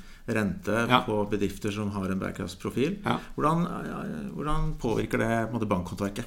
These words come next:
Speaker 2: Nei, bevisstheten er veldig stor på
Speaker 1: Mm.
Speaker 2: dette.
Speaker 1: Mm.
Speaker 2: Eh, det er et lite stykke mellom teori og praksis. Eh, at, eh, det har ikke blitt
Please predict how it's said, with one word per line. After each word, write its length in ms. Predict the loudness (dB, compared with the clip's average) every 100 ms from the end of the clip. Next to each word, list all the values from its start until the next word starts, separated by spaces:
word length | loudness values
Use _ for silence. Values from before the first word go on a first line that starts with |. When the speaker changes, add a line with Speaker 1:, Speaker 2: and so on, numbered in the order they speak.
| -10 -18 -18 -16 -16 -6 -2
Speaker 2:
Nei, 300 | -2 -2 -8 -10 -8 6
bevisstheten 580 | 10 10 8 6 4 6
er 60 |
veldig 180 | 6 4
stor 220 | 4 2
på 280 | 2 -2 0
Speaker 1:
Mm. 20 |
Speaker 2:
dette. 300 | 0 0 -6 -6
Speaker 1:
Mm. 240 | -6 -4 -2
Speaker 2:
Eh, 260 | 2 4 4
det 80 |
er 160 | 4 4
et 160 | 2 2
lite 240 | 2 2
stykke 280 | -2 0 0
mellom 500 | 2 2 4 2 2
teori 320 | 2 2 2 0
og 100 | 0
praksis. 680 | -2 2 2 2 -2 -10 -12 -14 -4
Eh, 300 | 4 6 6 4
at, 340 | 2 0 -2 -4
eh, 500 | 2 4 4 4 0 -2 -4 -4
det 120 | -4 -6
har 520 | -6 -2 0 4 6 6
ikke 380 | 2 2 0 0
blitt 440 | -2 -4 -10